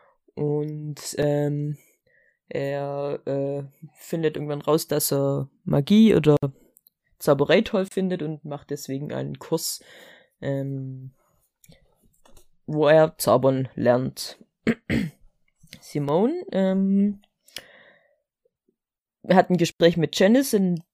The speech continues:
der Janice ihr, äh, klar macht, dass Simone, ähm, auch an sich arbeiten muss, dass sie ja immer die Tendenz hat, wegzurennen,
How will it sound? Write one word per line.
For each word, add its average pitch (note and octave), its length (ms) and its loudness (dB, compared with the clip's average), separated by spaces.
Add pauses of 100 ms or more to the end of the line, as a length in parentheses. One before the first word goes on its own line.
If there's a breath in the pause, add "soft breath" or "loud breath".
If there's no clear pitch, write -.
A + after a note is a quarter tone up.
(240)
der D#3 280 4
Janice G3 440 -2
ihr, D#3+ 480 -2
äh, D3 160 -4
klar D#3 240 -4
macht, F3 300 -6
dass - 260 -6
Simone, E3+ 680 -2
ähm, D#3 680 -2 (400 loud breath)
auch - 140 2
an A#3+ 100 4
sich A3 200 0
arbeiten F3+ 360 2
muss, E3+ 300 -6
dass D#3 240 -4
sie D#3 120 -6
ja D3+ 140 0
immer D3+ 180 -2
die D#3 120 -2
Tendenz D3+ 340 -2
hat, C#3+ 120 -6
wegzurennen, A3 560 0